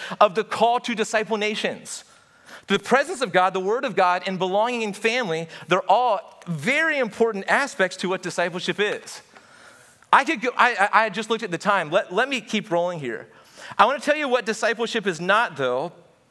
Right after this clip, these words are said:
Discipleship, in my experience,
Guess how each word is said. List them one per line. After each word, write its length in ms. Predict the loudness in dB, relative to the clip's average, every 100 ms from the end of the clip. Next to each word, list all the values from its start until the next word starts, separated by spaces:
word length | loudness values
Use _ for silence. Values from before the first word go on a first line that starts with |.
| _ _ -10 -6
Discipleship, 720 | -2 0 -2 -2 -2 -2 -2 -14 -20 -20 -2 0
in 140 | 4
my 180 | 4 4
experience, 800 | -2 -6 -4 -2 -2 -4 -6